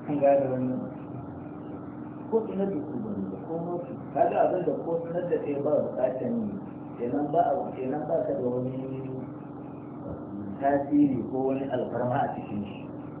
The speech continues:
To ba wai halittar sammai da ƙasa ma, wala khalqa anfusihim, su karan kansu ma da an tashi halittar ban tuntuɓe su ba. To ba halittar ka ba, haihuwan ka ma ta hanyar da duka.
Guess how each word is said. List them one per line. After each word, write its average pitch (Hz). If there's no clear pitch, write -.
To 151
ba 156
wai 214
halittar -
sammai 139
da 147
ƙasa 139
ma, 131
wala 147
khalqa 160
anfusihim, 127
su 175
karan -
kansu 175
ma 135
da 139
an 131
tashi 143
halittar 117
ban 113
tuntuɓe 107
su 107
ba. 131
To 123
ba 127
halittar 151
ka 135
ba, 135
haihuwan 170
ka 165
ma 160
ta 151
hanyar 165
da 127
duka. 151